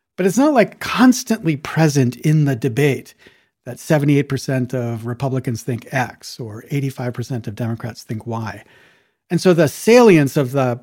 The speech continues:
partisan division among the public isn't as important to policymaking as it is right now, which reinforces your really important point that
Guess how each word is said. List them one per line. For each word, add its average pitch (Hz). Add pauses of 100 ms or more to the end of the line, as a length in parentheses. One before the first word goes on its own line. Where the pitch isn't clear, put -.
partisan 165
division 131
among 127
the 131
public 311
isn't 165
as 131
important 131
to 113
policymaking 135
as 180
it 175
is 160
right 139
now, 143
which 127
reinforces 175
your 143
really 139
important 120
point 117
that 127